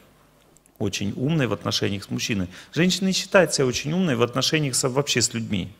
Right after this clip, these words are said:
Но с мужем со своим она сразу становится очень умной. Тут же. Или с детьми.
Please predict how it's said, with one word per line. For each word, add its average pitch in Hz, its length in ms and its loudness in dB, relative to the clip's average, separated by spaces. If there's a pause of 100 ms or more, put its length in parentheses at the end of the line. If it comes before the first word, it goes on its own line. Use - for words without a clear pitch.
(500)
Но 113 160 6
с - 120 0
мужем 196 460 6
со - 160 6
своим 139 340 6
она 113 160 8
сразу 113 360 8
становится 175 500 4
очень 123 300 2
умной. 98 300 2 (760)
Тут 113 180 -4
же. 90 120 -8 (840)
Или 160 260 6
с 175 100 2
детьми. 104 540 0